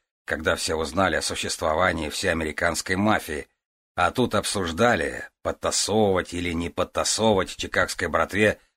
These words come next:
президентские выборы. Все мы знали, что местные выборы подтасовывали. Известно, что в Филадельфии подтасовывали местные выборы, но тут прямо при мне разговор шел о выборах президента страны.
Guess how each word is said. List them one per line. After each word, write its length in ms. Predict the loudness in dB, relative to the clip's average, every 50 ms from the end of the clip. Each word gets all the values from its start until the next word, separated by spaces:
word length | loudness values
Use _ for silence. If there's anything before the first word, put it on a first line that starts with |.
| _ -4
президентские 720 | -2 0 2 0 0 0 -2 -2 -4 -4 -4 -4 -4 -4
выборы. 400 | -2 -2 0 0 -2 -2 -4 -8 _ _ _ _ _ _ _ _ _ _ _
Все 260 | -6 -4 0 2 2
мы 140 | 2 2 0
знали, 500 | 0 0 2 4 4 6 4 4 2 0 _ _ _ _ _ _
что 220 | -10 -2 4 6 6
местные 420 | 6 6 4 2 0 0 0 0
выборы 540 | 2 0 2 2 2 4 4 2 0 -2 -6 _ _
подтасовывали. 1040 | -4 -4 -4 -4 -4 0 2 2 2 2 2 0 0 -2 -2 -4 -6 -6 -8 -12 -18 _ _ _ _ _ _ _ _
Известно, 500 | 4 4 6 6 4 2 2 0 0 -4
что 180 | -2 -2 -2 -2
в 60 | -2
Филадельфии 680 | 0 0 2 2 2 2 2 2 2 0 -4 -8 -10
подтасовывали 800 | -8 -6 -6 -4 -2 -2 -2 0 0 0 0 0 2 2 2 0
местные 460 | 0 0 0 -2 -2 0 2 2 4 4
выборы, 400 | 4 4 4 4 2 2 0 -6 _ _ _ _ _ _ _ 0
но 160 | 2 2 4
тут 260 | 4 4 4 4 2
прямо 320 | 2 2 4 4 4 4
при 180 | 2 2 2 2
мне 220 | 4 4 4 4
разговор 500 | 4 4 2 2 2 2 4 4 4 4
шел 280 | 2 2 2 4 6 6
о 80 | 6 4
выборах 440 | 4 2 0 2 4 4 4 2
президента 600 | 0 -2 -2 -2 -2 -2 2 4 4 4 4 2 0
страны. 520 | 0 0 2 2 4 4 4 2 0 -4